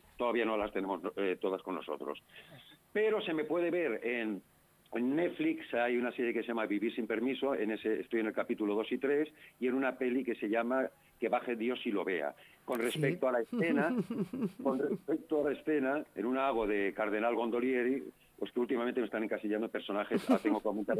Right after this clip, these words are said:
Speaker 1: el acento italiano para ser romance, ya sabes.
Speaker 2: <laughs>
Speaker 1: Y en, y en, y en la otra también un, un, un seductor que simplemente me dijeron, "Sé tú". Hace, aumento el acento, Fabio, un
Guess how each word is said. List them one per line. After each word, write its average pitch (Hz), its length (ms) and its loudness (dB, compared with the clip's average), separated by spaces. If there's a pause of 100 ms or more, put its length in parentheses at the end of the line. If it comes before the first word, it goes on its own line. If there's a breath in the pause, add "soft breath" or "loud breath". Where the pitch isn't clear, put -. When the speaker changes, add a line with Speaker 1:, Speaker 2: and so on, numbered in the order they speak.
(120)
Speaker 1:
el 107 100 0
acento 101 260 -6
italiano 107 380 0
para 95 160 -2
ser 95 180 -2
romance, 87 380 -2 (160)
ya - 80 0
sabes. - 380 0
Speaker 2:
<laughs> 220 680 -4
Speaker 1:
Y 156 80 2 (400)
en, 131 260 0
y 127 120 -2
en, 120 400 -2
y 117 100 -2
en 117 80 0
la 120 120 4
otra 143 280 0
también 131 300 0
un, 120 260 0
un, 110 400 -2 (320 soft breath)
un 127 180 0
seductor 139 640 0
que 113 200 0
simplemente 117 420 -2
me 113 80 0
dijeron, 92 340 -2 (100)
"Sé 131 120 0
tú". 92 280 -4 (540 loud breath)
Hace, - 420 6
aumento 277 500 8
el 165 100 12
acento, 170 440 10 (1120)
Fabio, 104 520 2
un 101 120 -6